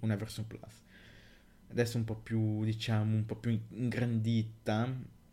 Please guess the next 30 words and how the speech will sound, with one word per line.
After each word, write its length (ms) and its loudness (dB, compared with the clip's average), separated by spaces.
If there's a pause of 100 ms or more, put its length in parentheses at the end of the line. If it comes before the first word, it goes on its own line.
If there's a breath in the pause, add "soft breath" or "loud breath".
(140)
c'è 380 -2
la 100 0
versione 760 -2
con 120 0
i 100 6
quattordici 360 -4
quattordici, 720 -2
standard 500 -4
quattordici 420 -6
plus, 380 -2
il 60 -4
quattordici 420 -4
Pro 200 -6
e 40 -4
il 80 -4
Pro 200 -4
Max. 460 -6 (1120 loud breath)
Beh, 120 -6 (220)
che 120 0
dire, 320 2 (1040 loud breath)
questo 340 2
è 80 4
un 160 2 (160)
po', 920 2 (920 loud breath)
quindi 260 -2
che 180 -4
dire, 360 -4 (400 loud breath)
questo 300 -2
è 100 2
un 240 2